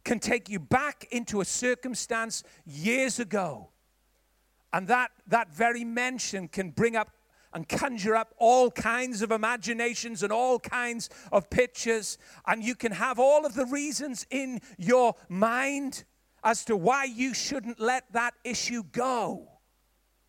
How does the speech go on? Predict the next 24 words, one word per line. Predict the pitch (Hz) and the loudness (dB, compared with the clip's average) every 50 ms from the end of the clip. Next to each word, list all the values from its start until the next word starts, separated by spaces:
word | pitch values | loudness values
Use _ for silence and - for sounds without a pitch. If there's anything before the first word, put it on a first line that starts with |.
| _ _ _ _ _ _ _ _ _ _ _ _ _ _ - | _ _ _ _ _ _ _ _ _ _ _ _ _ _ -14
But | 135 - - 165 | -14 -8 -6 -4
you | 165 | -2
know | 180 202 208 | 0 0 2
what? | 196 214 214 214 - | 2 2 2 0 0
That | 185 180 196 - - | -2 -4 -4 -4 -6
issue | 208 208 - - - 185 175 165 | -6 -6 -6 -6 -6 -6 -8 -8
can | - - 165 151 143 143 | -8 -8 -8 -6 -2 0
really | 180 202 208 196 185 175 175 - - | 0 0 0 0 -4 -6 -8 -8 -8
eat | 208 202 - - 190 | -10 -10 -8 -8 -6
away | 170 160 165 185 202 196 160 117 87 - - _ _ _ _ _ _ _ _ _ _ _ _ _ _ _ _ _ _ _ _ _ _ - | -6 -4 -4 -4 -4 -6 -8 -10 -14 -18 -20 _ _ _ _ _ _ _ _ _ _ _ _ _ _ _ _ _ _ _ _ _ _ -2
at | 165 185 - - - _ _ _ _ _ _ _ _ _ _ _ _ _ _ _ _ _ _ _ _ _ _ _ _ _ _ _ _ _ _ _ _ _ | -2 -2 -2 -4 -12 _ _ _ _ _ _ _ _ _ _ _ _ _ _ _ _ _ _ _ _ _ _ _ _ _ _ _ _ _ _ _ _ _
our | - 165 170 | -2 -2 -2
hearts. | 143 - 160 196 190 208 214 208 - - - | -4 -4 -2 -2 0 0 -2 -2 -4 -8 -10
It | 180 - | -8 -8
can | 185 170 165 160 | -8 -6 -2 0
really | 196 220 214 214 226 220 - - | 0 0 0 -2 -4 -6 -6 -6
eat | 262 240 - - | -6 -6 -2 -2
away | 233 220 196 185 208 226 240 233 226 165 101 - - - _ _ _ _ _ _ _ _ _ _ _ _ _ - | -2 0 0 0 0 -2 -2 -4 -6 -6 -8 -12 -16 -20 _ _ _ _ _ _ _ _ _ _ _ _ _ -4
at | - - | -4 -2
the | - 208 | -2 -4
great | - - 208 262 302 302 - | 0 2 2 2 2 0 -2
things | - 131 262 349 349 302 214 - | -6 -4 -4 -4 -4 -4 -6 -6
that | 226 214 160 | -6 -2 0
God | 214 214 208 196 | 0 2 2 0